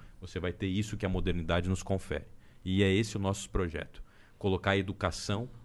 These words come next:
como perspectiva e sonho dos jovens pretos periféricos que, infelizmente, estão sendo ceifados, seja pela exploração do tráfico de drogas, seja pela, eh, a punição exacerbada e descontrolada a partir do que a Constituição e do que a, o Código Penal,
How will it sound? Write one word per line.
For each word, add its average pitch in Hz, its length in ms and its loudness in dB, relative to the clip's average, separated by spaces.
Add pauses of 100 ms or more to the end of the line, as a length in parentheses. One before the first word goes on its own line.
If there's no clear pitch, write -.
(120)
como 82 240 0
perspectiva 123 920 0
e 107 80 -2
sonho 95 500 -2 (120)
dos 95 140 2
jovens 85 640 0 (500)
pretos 117 340 6
periféricos 95 640 2
que, 117 200 2
infelizmente, 117 640 2 (160)
estão - 160 0
sendo 107 240 4
ceifados, 90 640 0 (220)
seja 131 360 6
pela 113 160 2
exploração 90 520 0
do 85 80 -4
tráfico 85 320 -2
de 82 100 -12
drogas, 113 420 4 (220)
seja 110 480 4
pela, 92 400 4 (220)
eh, 82 260 0
a 78 60 -2
punição 90 440 -2
exacerbada 90 800 2 (180)
e 95 100 -2
descontrolada 87 800 0
a - 20 -6
partir 76 400 -4
do 82 140 -8
que 85 120 -4
a 82 40 -2
Constituição 85 760 -2
e 80 40 0
do 80 120 -4
que - 160 0
a, 78 100 4
o 76 80 2
Código 82 320 2
Penal, 82 460 2